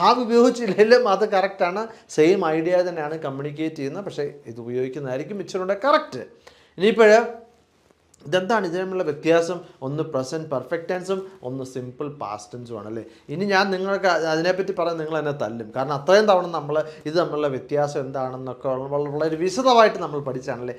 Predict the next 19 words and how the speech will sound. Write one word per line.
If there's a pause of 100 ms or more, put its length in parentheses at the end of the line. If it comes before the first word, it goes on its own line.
(180)
അപ്പോൾ
തീർച്ചയായിട്ടും
നിങ്ങൾ (120)
കണ്ടിട്ടില്ലെങ്കിൽ (100)
ആ (140)
ചാപ്റ്ററിൽ
പോയി
കാണുക. (480)
നമുക്ക്
പറയണം, (440)
ആരോ (180)
എൻ്റെ (100)
പേഴ്സ് (100)
മോഷ്ടിച്ചു. (560)
Someone (100)
has (280)
stolen (160)
my (220)
purse,